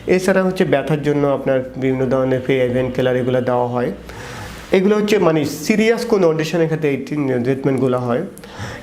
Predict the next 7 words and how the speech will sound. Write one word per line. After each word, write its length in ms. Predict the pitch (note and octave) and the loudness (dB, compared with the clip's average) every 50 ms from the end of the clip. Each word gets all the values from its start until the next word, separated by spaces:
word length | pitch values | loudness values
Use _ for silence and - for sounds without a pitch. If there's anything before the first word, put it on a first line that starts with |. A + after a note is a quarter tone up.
| - - - | -8 -2 2
এর 220 | - A3 A#3+ A#3 A#3+ B3 A3+ | 2 4 4 2 0 2 2
প-, 180 | A3+ G#3 F3 D#3 F3+ | 4 4 4 2 2
পরবর্তী 580 | F3 F3 F3 F3+ E3+ F3 - C#3 C3+ D#3+ G3 G3+ - - | 2 2 2 2 0 0 0 0 0 0 -2 -4 -2 0
আপনাকে 480 | - C#3+ - - E3 D#3+ E3 F#3 E3+ | 0 0 2 2 0 2 4 2 2
রিহ্যাবিলিটেশন 720 | C#3+ D3+ F3+ G#3 G#3+ G3+ G3 G3+ G3+ G3+ G3 G3+ - G#3+ G3 | 2 4 4 4 2 2 2 0 0 0 -2 0 0 0 0
হওয়ার 360 | F3 E3 E3 D#3+ D#3+ D#3+ D#3+ | 0 2 2 2 0 0 0
জন্য, 340 | D#3+ D#3 C3+ B2 B2 A#2 | -2 0 0 0 -2 -2